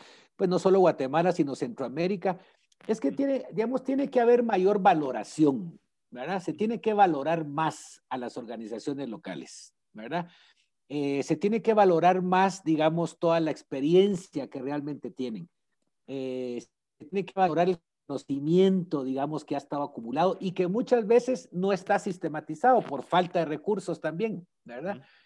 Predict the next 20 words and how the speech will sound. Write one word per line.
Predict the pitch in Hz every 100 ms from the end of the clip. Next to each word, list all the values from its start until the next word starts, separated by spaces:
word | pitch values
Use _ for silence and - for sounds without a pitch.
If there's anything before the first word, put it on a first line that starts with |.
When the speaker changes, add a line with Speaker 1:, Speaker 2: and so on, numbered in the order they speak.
| _ _ _ _ -
Speaker 1:
Entonces | 147 208 247 233
hay, | 233 226
hay, | 208 233 196
hay, | 202 226 202 -
hay | 202 220
mucho | 233 277 - 180
valor, | 147 160 220 202
digamos, | 151 151 165 180 185
en | 160
estas | 180 185 196
que | -
no | 196 240
está | 247 - 196
reconocido, | 196 - - - 269 87 - _ _
ni | 165 190 196
mucho | 190 185 180
menos | 170 208 220
recompensado. | 180 160 147 120 135 139 226 - - _ _ 123
¿verdad? | 127 190 190 _ _ _ _ _ -
Entonces, | 165 226 247 254